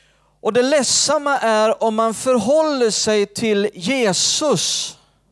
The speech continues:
på samma sätt som kung. Att man, eh,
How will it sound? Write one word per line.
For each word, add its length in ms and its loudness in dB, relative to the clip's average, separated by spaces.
på 140 -4
samma 360 -2
sätt 580 -4
som 280 -6
kung. 480 -2
Att 220 -2
man, 320 2
eh, 260 2